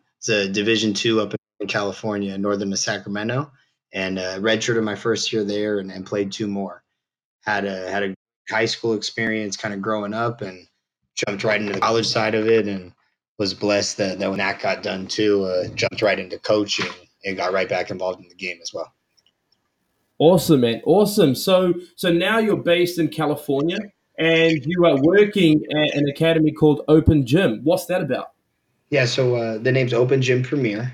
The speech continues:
Speaker 1: and it's, uh, it's actually one of the, one of the bigger infrastructures in,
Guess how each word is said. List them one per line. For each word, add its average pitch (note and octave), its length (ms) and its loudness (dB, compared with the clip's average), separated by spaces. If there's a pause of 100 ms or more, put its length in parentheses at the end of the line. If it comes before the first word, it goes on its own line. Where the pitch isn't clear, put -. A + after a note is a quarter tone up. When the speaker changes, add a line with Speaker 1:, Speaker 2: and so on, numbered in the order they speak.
(160)
Speaker 1:
and A2+ 160 0
it's, G#2+ 240 -4
uh, G2 220 -2
it's G2+ 140 -4
actually A2+ 280 0
one A2+ 120 -2
of G2+ 100 -6
the, G2+ 240 -4
one A2 120 -2
of G#2+ 40 0
the G#2 60 -4
bigger G#2+ 260 0
infrastructures G2+ 920 -2
in, F#2+ 220 -10